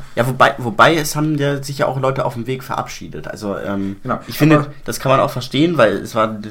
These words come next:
Speaker 1: war ja auch doch relativ viel Zeitaufwand.
Speaker 2: Und es waren auch Zwölfklässler dabei,
Speaker 1: Genau.
Speaker 2: über zwei Jahre. Ja, da verlassen auch Leute die Schule. Ähm, aber tatsächlich waren wir so, äh, wahrscheinlich in Spitzenzeiten fast zwanzig Leute.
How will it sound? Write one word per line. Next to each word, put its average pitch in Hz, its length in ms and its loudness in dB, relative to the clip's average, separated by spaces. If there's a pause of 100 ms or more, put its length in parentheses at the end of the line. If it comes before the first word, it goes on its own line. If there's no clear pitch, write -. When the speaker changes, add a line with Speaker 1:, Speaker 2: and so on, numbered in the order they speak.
Speaker 1:
war 98 140 0
ja 95 100 2
auch 110 140 -4
doch - 420 -6
relativ 101 320 0
viel - 120 -16
Zeitaufwand. 135 500 -2 (420)
Speaker 2:
Und 117 100 -2
es 110 80 -4
waren 104 100 -2
auch 98 100 -2
Zwölfklässler 127 520 0
dabei, 120 320 2
Speaker 1:
Genau. 117 120 0
Speaker 2:
über 98 180 -4
zwei 98 260 -2
Jahre. 120 580 0
Ja, 98 200 -4
da 110 80 -4
verlassen 101 300 -6
auch 95 100 -8
Leute 101 180 -8
die 95 120 -12
Schule. 139 360 -8 (480)
Ähm, 110 240 -4
aber 107 140 -2
tatsächlich 131 320 -6
waren 123 160 0
wir 123 80 -2
so, 117 360 2
äh, 113 320 -6
wahrscheinlich 131 300 -2
in 135 80 -2
Spitzenzeiten - 800 -6
fast 131 240 -10
zwanzig 117 360 -4
Leute. 147 420 -8